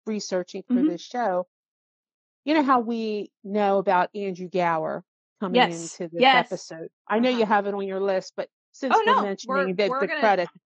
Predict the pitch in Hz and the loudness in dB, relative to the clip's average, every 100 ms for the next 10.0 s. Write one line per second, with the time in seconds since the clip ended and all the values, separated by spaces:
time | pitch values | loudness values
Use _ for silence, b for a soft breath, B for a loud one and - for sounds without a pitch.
0 | _ 233 226 - 208 226 208 240 226 214 | _ -18 -14 -2 0 2 0 2 2 2
1 | - 226 226 - 220 190 180 180 _ - | 2 0 0 -6 -10 -8 -10 -12 _ -18
2 | 208 190 208 185 180 175 170 165 170 180 | -16 -12 -2 0 0 -2 -2 -4 -8 -12
3 | _ 220 - 214 196 214 - 196 180 - | _ 0 2 0 2 0 2 -2 -2 0
4 | 233 202 190 185 185 180 175 175 - 185 | 2 4 2 -2 -2 -2 -6 -4 -2 0
5 | 185 190 190 202 196 180 175 185 170 - | 0 -2 0 2 2 0 -4 -4 -4 -4
6 | 208 190 180 170 180 175 - - _ _ | -4 -2 -6 -4 -2 -2 -4 -18 _ _
7 | _ _ _ 202 190 185 - 196 170 - | _ _ _ -2 -2 -2 -6 -10 -10 -8
8 | 185 175 175 175 170 165 160 175 170 170 | -2 0 0 -2 -2 -4 -6 -4 -4 -4
9 | 165 165 - _ _ 185 165 180 170 170 | -4 -8 -12 _ _ -2 -2 -4 -4 -6